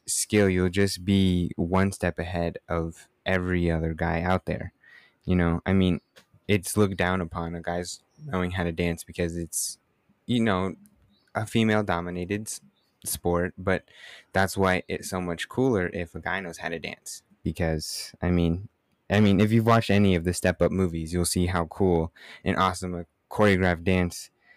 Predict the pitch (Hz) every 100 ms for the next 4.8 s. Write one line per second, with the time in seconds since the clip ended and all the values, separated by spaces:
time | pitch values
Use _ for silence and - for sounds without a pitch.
0 | _ _ - 90 85 85 98 143 151 143
1 | 123 120 123 120 104 92 98 92 87 117
2 | 139 127 120 120 156 - - 90 85 85
3 | 107 120 101 95 92 - 87 92 101 104
4 | 107 95 92 92 82 85 85